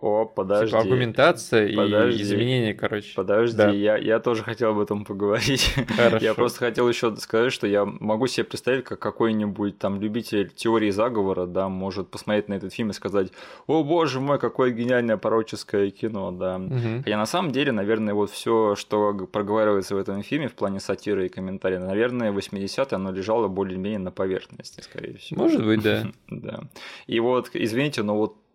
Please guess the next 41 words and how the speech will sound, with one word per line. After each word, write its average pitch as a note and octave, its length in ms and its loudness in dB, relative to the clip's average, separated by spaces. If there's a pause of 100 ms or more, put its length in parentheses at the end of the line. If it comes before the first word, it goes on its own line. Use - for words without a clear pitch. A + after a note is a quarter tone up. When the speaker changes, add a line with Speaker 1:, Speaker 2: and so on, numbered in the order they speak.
Speaker 1:
то, B2+ 300 2
как A#2 200 -4
этот G#2+ 160 -8
фильм C#3+ 220 -4
решает A2 320 0
это, G2 180 -4
эти G#2+ 220 -6
все - 180 -6
проблемы, G#2 560 -2
да, G2 220 0
так - 240 -2
в G#2+ 40 -2
реальной G2 240 2
жизни G2+ 300 -4
не G2 140 -4
делается, G2 420 -2
к - 60 -20
сожалению. G2+ 500 0
Speaker 2:
Не, F#2 60 -4
не, F2+ 60 -6
конечно. G#2+ 600 -8
Speaker 1:
Да, - 140 -4
да, - 120 -12
да. - 160 -16 (840)
А, G2+ 220 0
да, C#3 200 2
но A#2+ 120 -2
ты A#2+ 120 -4
правильно E3 240 0
сказал, C3+ 300 0
что G#2 840 0
меня A2 460 -2
больше C3+ 320 0
всего C#3 300 0
удивило A#2+ 320 0
другое A2 340 0
предсказание G2 720 -2
в F#2 60 -6
этом F#2+ 380 -8
фильме, - 440 -12
да. F#2+ 280 -8